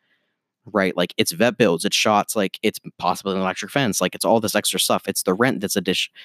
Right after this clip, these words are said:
you know, the added, um, cost of rent to have an animal here or something like that. So it's a lot of different stuff that goes into it. And I understand, like, calculated risks. I understand thinking whether maybe you want something or you don't want something, but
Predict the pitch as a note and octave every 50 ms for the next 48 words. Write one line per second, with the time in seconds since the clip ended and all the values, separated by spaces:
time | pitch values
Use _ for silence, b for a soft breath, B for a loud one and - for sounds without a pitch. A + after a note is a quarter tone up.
0 | B B - A2+ A#2 A#2 G2 F2 F2 F2 F2 F#2+ - G2 G2+ G#2 G2 G2+ G2 F2
1 | F#2 - _ - F2 F2 F2 F2 - - G#2+ G#2+ - - - F#2 F2 G#2+ C3 B2
2 | A2 - _ - - F#2+ F#2+ F2+ E2+ F2 F#2 G2 A#2+ C3 B2+ G#2 F#2+ F#2+ G#2+ F2
3 | F2 E2+ F2 - - G2 - F2 F2 F2 F#2 - B2+ B2 A2 F#2+ - B B B
4 | B B B B B B B B B B B _ _ - - - C3+ A#2+ A#2 -
5 | B2 A2 A#2 B2 C#3 C#3 C3 B2 C3+ A#2+ - A2 G2+ - - A#2 - - - -
6 | G2+ F#2+ F#2+ - A2+ C3+ - - G2+ G2+ - G2 A2 D3 D3+ D3+ D3 B2 - -
7 | - A#2 A2+ A2+ G#2+ G2+ - - - A2+ G#2+ G2+ - A2+ G2+ G#2 G2 F#2+ F#2+ F2
8 | E2 E2 F2+ F2 - - - - - - - - _ _ _ _ _ _ _ -
9 | - C#3 D3 D3+ C#3+ C#3 B2 G#2 - - - G2+ G#2 G#2+ G#2 G2 E2+ - _ _
10 | _ _ _ _ _ _ _ _ _ _ _ _ _ - - - - B2+ A2+ G2+
11 | - G2+ G2 F#2+ F#2 F#2+ F#2+ F#2 F#2+ F#2+ F#2 F2 - - G2 G2 F2+ E2 F2 E2+
12 | E2 F2 B2+ E3+ C#3+ - E3+ C#3+ - D3 C3+ B2 A2+ G2+ F#2 F#2+ G2+ E2 F#2 G#2
13 | A#2 A2+ - G#2+ F2+ E2 - E2+ E2+ F#2 - _ B B B B B B B B
14 | C#3+ C3 C#3 B2+ A#2+ -